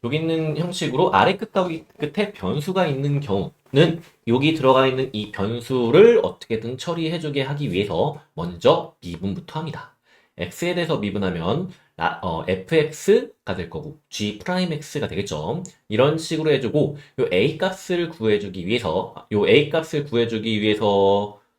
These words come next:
아, 아, 이게 아니라 여기 들어가 있는 미지수를 구해주기 위해서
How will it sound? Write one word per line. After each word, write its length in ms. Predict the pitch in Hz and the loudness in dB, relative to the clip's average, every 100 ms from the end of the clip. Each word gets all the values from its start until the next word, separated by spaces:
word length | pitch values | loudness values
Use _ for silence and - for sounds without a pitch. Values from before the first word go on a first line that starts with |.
| _ _ | _ _
아, 400 | 92 82 - - - | -8 -8 -8 -12 -4
아, 180 | 104 92 | -2 0
이게 320 | 98 98 95 | -2 -2 -2
아니라 300 | 87 78 98 113 | -2 -4 -6 -4
여기 200 | 123 113 | -4 -4
들어가 340 | - 139 139 | 0 2 2
있는 180 | 135 110 | 0 -2
미지수를 480 | 113 165 196 156 127 | -2 0 0 0 0
구해주기 460 | 113 104 95 87 | 2 2 0 -4
위해서 420 | 85 82 98 180 | -4 0 0 0